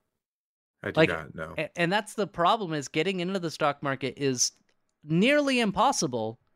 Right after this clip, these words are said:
Speaker 2: unless, A, you already have money or you use an app like Robinhood. And if you use an, ro-,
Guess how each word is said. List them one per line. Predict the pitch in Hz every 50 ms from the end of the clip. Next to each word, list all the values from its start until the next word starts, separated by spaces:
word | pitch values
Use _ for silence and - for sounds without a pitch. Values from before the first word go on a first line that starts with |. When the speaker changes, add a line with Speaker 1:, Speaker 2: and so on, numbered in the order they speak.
| _ _ _ _ _ _ _ _ _ _ _ _ _ _ -
Speaker 2:
unless, | 170 170 175 190 190 175 - -
A, | 175 180 190
you | 202 208 202 180 180
already | 175 175 175 185 180 170
have | 165 160 165 147 143
money | 151 160 175 180 -
or | - 160 160 170
you | 180 180 175
use | 165 160 160 165 165 156
an | 175 160 139
app | 143 147 156 -
like | 156 143 139 131 - - _ _ _ _ _ _ _ _ -
Robinhood. | 143 156 190 240 240 165 135 123 120 107 107 117 - _ _ _ _ _ _ _ _
And | 180 180
if | 175 160 -
you | 180
use | 185 202 214 190
an, | 190 185 160 -
ro-, | - 160 170 185 180